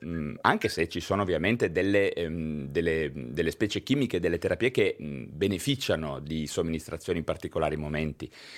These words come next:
specialmente quelle ormonali, mi viene da, da dire.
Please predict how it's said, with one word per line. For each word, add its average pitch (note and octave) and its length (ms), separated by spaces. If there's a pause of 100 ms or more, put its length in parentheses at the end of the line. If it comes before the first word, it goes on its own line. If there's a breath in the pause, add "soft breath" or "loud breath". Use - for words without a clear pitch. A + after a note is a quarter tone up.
(180 loud breath)
specialmente C#2 460
quelle D2+ 180
ormonali, F2 500
mi E2+ 100
viene E2+ 220
da, D2 360
da D#2+ 120
dire. D#2+ 340